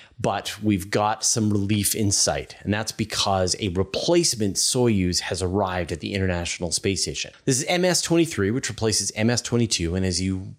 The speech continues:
probably recall, M S twenty-two is the Soyuz that experienced this coolant leak.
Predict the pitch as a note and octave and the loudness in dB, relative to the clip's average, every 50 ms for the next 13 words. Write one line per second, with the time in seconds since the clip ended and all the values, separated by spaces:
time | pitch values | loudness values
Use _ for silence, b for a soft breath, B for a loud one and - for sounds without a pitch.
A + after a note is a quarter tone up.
0 | - - - F2 E2 F#2+ F#2 G#2+ B2 A#2+ B2+ B2 - - F#2 D#2+ F2 G2 B B | -10 -4 -4 0 0 0 0 2 0 0 0 -2 0 0 0 0 0 -2 B B
1 | B B B B B - A2 G#2+ A2+ A2 - - C3 A#2+ A#2 - - - E2+ E2+ | B B B B B -2 0 0 0 0 -2 -2 0 0 0 0 0 0 0 0
2 | F#2 F2+ - - - F#2+ - - F#2+ F#2 F#2 F#2 F2 F#2 F2 E2+ - - - G2 | 0 0 -2 -2 -2 -2 0 2 2 2 0 0 -2 -4 -4 -2 -2 -2 -2 -2
3 | F2+ F2+ E2 - - F#2 F2 - - - - - - G3+ F#3+ C#3+ D#2 - F2+ E2+ | -2 -2 -2 -4 -4 -4 -4 -4 -6 -8 -8 0 2 4 4 4 2 0 -4 -4
4 | - - - - | -4 -6 -14 -16